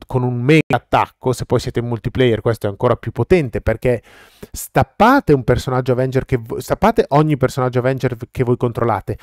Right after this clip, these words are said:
ma tutti gli Avengers in gioco poi prendono più uno, no? Quindi, eh, è una carta che, eh, peraltro per chi segue il canale ho giocato lungamente nel, ehm,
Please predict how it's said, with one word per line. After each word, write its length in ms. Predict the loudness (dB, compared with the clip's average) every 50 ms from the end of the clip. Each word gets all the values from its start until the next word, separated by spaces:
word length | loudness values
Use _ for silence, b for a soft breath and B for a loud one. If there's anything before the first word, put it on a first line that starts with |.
| B B B B B
ma 180 | 0 0 0 _
tutti 500 | 4 6 6 6 6 4 _ 0 0 4
gli 80 | 6
Avengers 500 | 6 6 6 4 2 2 2 0 0 0
in 100 | -2 -2
gioco 260 | 2 2 2 2 2 0
poi 180 | 2 0 0
prendono 380 | 0 -2 -4 -2 -2 -4 -4 -4
più 200 | -4 -4 -4 -4
uno, 260 | -4 -6 -8 -10 -6
no? 220 | -2 -2 -2 -2 B B B B B B B B
Quindi, 560 | B 2 4 4 4 4 2 2 0 0 -2 -4 _ _ _ _ _ -20 -20 _ -8
eh, 320 | -6 -6 -4 -4 -6 -6 -6
è 60 | -6
una 160 | -6 -8 -4
carta 360 | 0 0 0 0 0 -4 -8
che, 300 | -2 2 2 2 2 2 -2
eh, 240 | -10 -8 -8 -6
peraltro 480 | -2 0 2 4 4 4 2 2 -2 -6
per 160 | -4 -4 -8
chi 200 | -6 -6 -10 -8
segue 260 | -6 -6 -4 -4 -4
il 60 | -4 -2
canale 480 | -2 -2 0 2 2 2 0 0 -2
ho 180 | 0 0 -2 -2
giocato 640 | -2 -4 -2 -2 -2 0 0 -2 0 0 -2 -4 B B B B B B
lungamente 960 | B 0 0 0 2 0 2 2 2 0 0 0 -2 -4 -6 -6 -6 -4 -4
nel, 480 | -4 -2 -2 0 0 0 -2 -2 -2 -2
ehm, 880 | -2 -2 -2 -2 -4 -4 -4 -6 -8 -8 -10 -12 -12 -12 -12 -12 -14